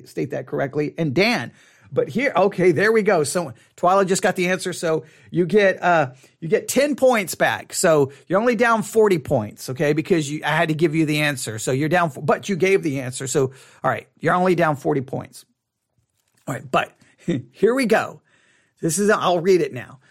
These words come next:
So I get, I guess what's interesting is some of the resor-, reference tools say that there was one calf in Bethel, Bethel, and the other one in Dan. But this, listen to the way it reads in the King James.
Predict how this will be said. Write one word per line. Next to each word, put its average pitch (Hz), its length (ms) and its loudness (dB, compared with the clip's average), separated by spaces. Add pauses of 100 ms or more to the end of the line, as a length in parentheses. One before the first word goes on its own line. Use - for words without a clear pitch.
So 208 300 2
I 180 80 0
get, 190 240 2
I 175 80 0
guess 269 200 0
what's - 280 0
interesting 220 640 0
is 127 280 -4 (380)
some 285 480 0
of 285 100 0
the 269 60 0
resor-, 233 480 0
reference 175 480 -2
tools 143 320 -2
say 175 160 2
that 156 180 0
there 175 100 0
was 156 160 0
one 220 300 -4
calf 196 680 0
in 160 320 -4 (400)
Bethel, 151 520 0
Bethel, 131 640 -2 (340)
and 196 180 2
the 190 120 6
other 220 180 4
one 196 160 2
in 165 120 0
Dan. - 500 -4 (480)
But 143 380 0
this, 180 600 0
listen 220 380 -2
to 208 80 -2
the 196 120 2
way 185 160 4
it 151 80 -2
reads 185 240 0
in 175 60 -4
the 147 80 -4
King 160 240 -2
James. - 560 -8